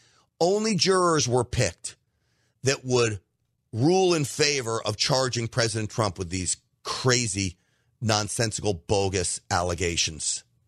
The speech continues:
So she rigs the grand jury. This is the allegations. I think there's gonna be evidence coming out about that. Fani Willis has some real problems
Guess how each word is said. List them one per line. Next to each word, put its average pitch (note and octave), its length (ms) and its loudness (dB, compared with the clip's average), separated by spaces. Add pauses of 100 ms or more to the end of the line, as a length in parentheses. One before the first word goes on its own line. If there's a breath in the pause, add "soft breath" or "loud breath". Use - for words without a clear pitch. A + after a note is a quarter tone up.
(600)
So - 140 0
she C3+ 140 4
rigs D#3+ 400 2
the D#3+ 80 -2
grand C#3 320 0
jury. A#3+ 380 2 (500)
This B2+ 120 -6
is C3+ 80 -8
the C#3 160 2
allegations. C3 680 -2
I F2 80 -8
think A#2+ 200 -6
there's A#2+ 140 -2
gonna B2+ 120 2
be B2 100 4
evidence A#2+ 460 -2 (340)
coming A#2+ 280 -2
out C#3+ 320 0
about E2 380 -6
that. E2+ 180 0
Fani C#3 280 -2
Willis C3+ 280 0
has G2+ 140 -2
some F#2 160 -4
real A2 280 2
problems G#2+ 640 -2